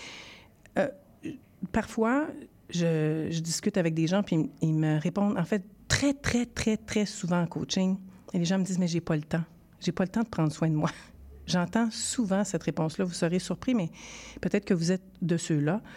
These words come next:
Alors, moi, je vous dirais, revoyez votre agenda, peu importe qu'il soit rempli, l'agenda professionnel, l'agenda familial et tout. Puis, euh, je sais parce que je suis déjà passée par ce, cette mentalité-là de dire « j'ai pas le temps ».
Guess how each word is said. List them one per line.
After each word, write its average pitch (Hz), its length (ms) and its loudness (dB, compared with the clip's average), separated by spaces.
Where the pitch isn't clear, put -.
Alors, 180 440 2
moi, 196 140 4
je 247 100 -2
vous 196 80 -4
dirais, 185 420 2
revoyez 202 460 2
votre 180 220 0
agenda, 165 520 2
peu - 80 0
importe 175 340 -2
qu'il - 80 -6
soit 170 180 0
rempli, 160 360 0
l'agenda 160 420 2
professionnel, 165 720 2
l'agenda 156 440 2
familial 165 760 2
et 156 60 -2
tout. 190 220 -2
Puis, - 240 -2
euh, 160 240 2
je 180 180 2
sais 220 200 0
parce 185 200 -2
que 170 100 0
je 156 100 -2
suis - 80 -2
déjà 165 180 2
passée 170 340 2
par 160 160 0
ce, 156 200 0
cette 151 260 -4
mentalité-là 160 720 2
de 160 100 2
dire « 156 180 0
j'ai 156 120 0
pas 151 160 0
le 143 60 -2
temps ». 165 200 0